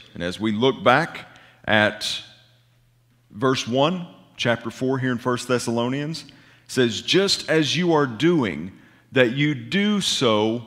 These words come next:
more and more." And then he goes on to talk about the instructions that they were taught through Jesus Christ and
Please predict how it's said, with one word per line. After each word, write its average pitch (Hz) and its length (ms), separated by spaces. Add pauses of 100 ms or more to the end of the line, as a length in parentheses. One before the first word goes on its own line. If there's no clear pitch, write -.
more 151 720 (520)
and 123 220
more." 127 580 (640)
And 120 100
then 143 120
he 160 60
goes 156 280
on 170 220
to 143 40
talk 143 280
about 135 240
the 143 80
instructions 135 720
that 113 120
they 117 100
were 107 140
taught 131 480
through 131 240
Jesus 110 460
Christ 123 460
and 104 140